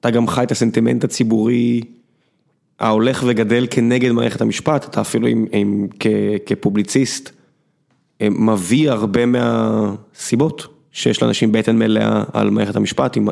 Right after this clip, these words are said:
עם הטור שלך, האדם הסביר, זאת אומרת, אני קורא אותו,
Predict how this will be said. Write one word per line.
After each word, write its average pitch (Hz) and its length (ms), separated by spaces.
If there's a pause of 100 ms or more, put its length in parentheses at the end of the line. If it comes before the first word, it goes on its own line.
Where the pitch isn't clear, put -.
עם 107 120
הטור 135 260
שלך, 123 220
האדם 104 300
הסביר, 120 440 (260)
זאת - 100
אומרת, 113 160
אני 127 100
קורא 127 280
אותו, 156 420